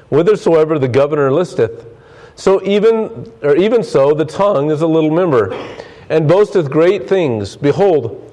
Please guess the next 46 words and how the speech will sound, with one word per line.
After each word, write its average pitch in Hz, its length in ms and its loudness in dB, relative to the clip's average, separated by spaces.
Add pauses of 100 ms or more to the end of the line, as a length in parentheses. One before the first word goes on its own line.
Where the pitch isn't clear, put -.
(100)
how 170 180 -2
great 160 360 2
a 160 80 -2
matter 156 440 2
a 123 120 -2
little 170 320 0
fire 175 340 0
kindleth. 127 640 -2 (460)
And 156 100 0
the 165 80 2
tongue 214 320 2
is 165 120 0
a 156 80 4
fire, 160 400 2
a 131 140 0
world 180 360 4
of 147 100 0
iniquity. 143 600 -2 (280)
So 202 300 2
is 190 140 4
the 156 140 -2
tongue 196 340 -2
among 170 300 0
our 156 100 2
members, 147 460 0
that 139 160 0
it 131 100 -2
defileth 170 580 0
the 160 100 -2
whole 175 180 -2
body, 165 320 0
and 135 120 -2
setteth 185 380 -2
on 156 180 0
fire 170 360 0
the 127 100 -2
course 165 320 -2
of 131 80 -2
nature, 139 420 0 (280)
and 160 120 0
is 156 140 2
set 214 240 0
on 185 200 0
fire 180 280 2
of 143 160 2
hell. 175 400 -4